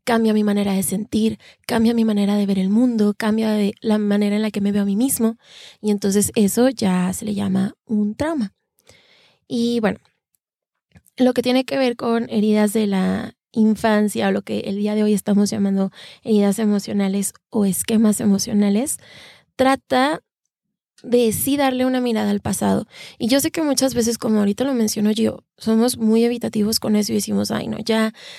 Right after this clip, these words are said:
cerré la puerta, ya, este, no quiero, no quiero darle vueltas a esa situación, este,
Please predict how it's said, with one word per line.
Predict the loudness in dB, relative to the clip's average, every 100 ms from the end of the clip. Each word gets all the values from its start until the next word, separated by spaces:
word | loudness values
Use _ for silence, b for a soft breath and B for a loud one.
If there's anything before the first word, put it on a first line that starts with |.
| B
cerré | 0 2 4
la | 2 2
puerta, | 2 0 0 2 2 2 0
ya, | 0 0 2 0 0
este, | -2 -4 -6 -6 -2 -2
no | 0 -2 -2
quiero, | -2 0 2 0 -2 B B B _
no | -4 0 2
quiero | 2 2
darle | 2 2 2
vueltas | 2 0 -2 -4 -2
a | -2
esa | -2 -4
situación, | -6 -8 -6 0 2 4 2 -2 B B B
este, | -2 0 0 -2 -4 -2 0 -2 -4